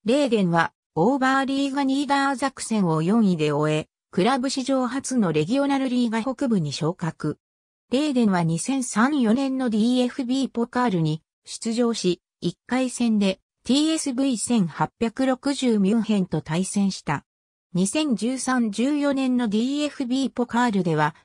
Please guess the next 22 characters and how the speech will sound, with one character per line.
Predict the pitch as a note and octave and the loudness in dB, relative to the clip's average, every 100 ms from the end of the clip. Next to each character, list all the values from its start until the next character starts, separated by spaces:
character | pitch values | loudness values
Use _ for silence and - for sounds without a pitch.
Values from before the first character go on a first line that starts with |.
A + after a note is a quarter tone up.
| - | -2
レ | C4 D4+ | 0 2
ー | |
デ | B3 G#3+ | 2 2
ン | |
は | D#3+ D#3 | 2 -2
一 | E3 | -6
回 | - B3+ B3+ | -4 -2 -2
戦 | - G3 F3+ | 0 0 0
で | F3 - _ _ | -2 -6 _ _
バ | F3+ | -2
イ | A#3+ D4+ | 0 0
エ | D#4 | -2
ル | D4+ | -2
ン | C#4+ | -2
ミ | C#4+ C#4 | -2 -2
ュ | C#4 | -4
ン | D4 | -6
ヘ | C4 A3+ | -2 0
ン | G3 | 0
と | D3+ | -4
対 | - E3+ | -4 -4
戦。 | - E3 D#3 D3 | -2 -2 -2 -4